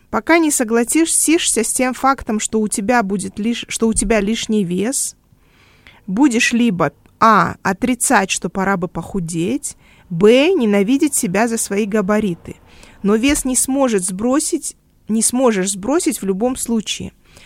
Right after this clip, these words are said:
Начать худеть получится только, когда признаешься себе, что проблема существует.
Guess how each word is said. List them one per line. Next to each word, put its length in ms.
Начать 380
худеть 420
получится 600
только, 480
когда 360
признаешься 800
себе, 520
что 200
проблема 600
существует. 1000